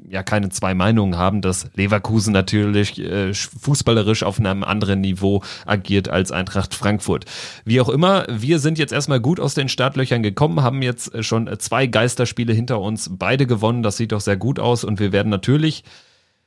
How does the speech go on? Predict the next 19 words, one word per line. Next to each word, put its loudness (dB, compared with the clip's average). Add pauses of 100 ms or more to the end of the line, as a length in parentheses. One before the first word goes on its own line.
(180)
auch 0 (120)
nächste 2
Woche 2
uns -2
melden 0
und -2
dann 0
ausführlich 0
über -2
die -2
Partie -2
gegen -4
Bayer 2
Leverkusen 0
sprechen. -2
Fabian, 2
ich -6
würd 0
sagen, 0